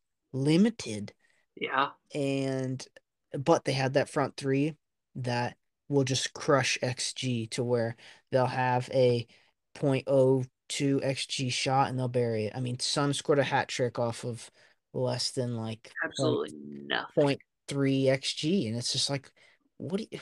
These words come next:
Speaker 1: what do you do against this? You give up a low percentage shot, and they just bury it, and it's like, I mean, it's
Speaker 2: That, that's what,
Speaker 1: baffling.
Speaker 2: how I describe them to people is they are the most boring and miserable team to watch,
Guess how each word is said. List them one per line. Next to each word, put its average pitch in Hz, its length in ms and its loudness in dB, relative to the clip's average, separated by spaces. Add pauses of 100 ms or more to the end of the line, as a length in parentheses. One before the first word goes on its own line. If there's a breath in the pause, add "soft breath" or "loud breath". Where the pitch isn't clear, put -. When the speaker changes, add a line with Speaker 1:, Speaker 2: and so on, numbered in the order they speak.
Speaker 1:
what 175 240 -2
do 302 60 -6
you 294 120 0
do 240 300 4
against 220 280 4
this? 143 140 0
You 147 140 0
give 170 140 6
up 185 120 2
a 160 40 8
low 156 200 8
percentage 160 500 2
shot, 175 440 0 (420 loud breath)
and 131 360 0
they 135 100 4
just 151 220 -4
bury 151 460 2
it, 87 220 -6
and 123 200 -8
it's 123 240 -6
like, 120 400 -6 (1900)
I - 40 -10
mean, 135 180 -4
it's 147 100 6
Speaker 2:
That, 196 180 8
that's 185 200 4
what, 156 140 4
Speaker 1:
baffling. 131 120 -4 (260)
Speaker 2:
how 170 220 4
I 165 140 8
describe 143 440 4
them 131 160 -6
to 120 80 -14
people 123 340 -4
is 117 120 -6
they 143 140 6
are 143 200 6
the 135 80 -10
most 131 360 -6
boring 139 560 2
and 123 160 -10
miserable 120 440 -4
team 123 260 -8
to 127 120 -12
watch, 117 440 -4